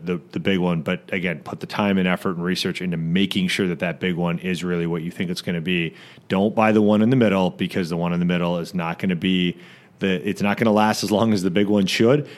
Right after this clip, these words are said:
and it's gonna, it's gonna die out faster. You're gonna lose that money. You should have just bought the cheap one. So appliances to me are,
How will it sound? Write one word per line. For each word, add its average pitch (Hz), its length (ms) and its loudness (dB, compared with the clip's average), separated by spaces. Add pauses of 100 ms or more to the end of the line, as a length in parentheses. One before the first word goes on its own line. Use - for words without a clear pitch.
(160)
and 98 120 0
it's 95 140 0
gonna, 95 180 0
it's 95 300 -2
gonna 92 200 -2
die 92 260 0
out 92 180 0
faster. 90 340 -2
You're 90 100 0
gonna 85 120 0
lose 92 180 2
that 87 160 -2
money. 87 200 0
You 80 60 -4
should 87 160 -6
have 85 60 -10
just 87 180 -6
bought 82 160 -4
the 85 60 -12
cheap 90 300 -2
one. 80 260 -4
So 85 160 -4
appliances 101 580 0
to - 80 -4
me 90 200 0
are, 80 220 -2